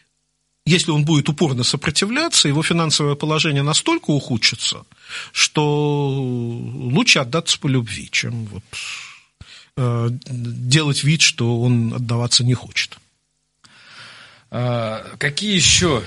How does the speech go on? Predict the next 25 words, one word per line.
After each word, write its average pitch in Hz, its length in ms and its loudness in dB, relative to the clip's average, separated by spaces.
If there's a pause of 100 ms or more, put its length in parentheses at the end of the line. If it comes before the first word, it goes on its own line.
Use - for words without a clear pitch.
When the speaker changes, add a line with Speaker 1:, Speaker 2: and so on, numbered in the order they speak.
(200)
Speaker 2:
итоги 107 560 -2 (400)
президентского 107 600 -4
послания 87 640 -6 (560)
вы 101 140 -4
для 90 140 -4
себя 90 320 -2
выделили? 76 500 -12 (1400)
Speaker 1:
А... 135 540 2 (720)
Ну, 311 160 4
во 240 140 2
внешней 165 380 2
политике, 196 540 0
конечно, 190 380 2
есть 185 260 0
любопытный 165 600 0
момент, 233 720 0
на 160 240 0
это 151 120 -2
все 143 260 4
обратили 135 480 0
внимание. 277 580 4
Speaker 2:
Подхрюкивание. 180 400 2 (180)
Speaker 1:
Да, 131 460 0 (260)
а, 139 460 0
подхрю-, 160 600 -2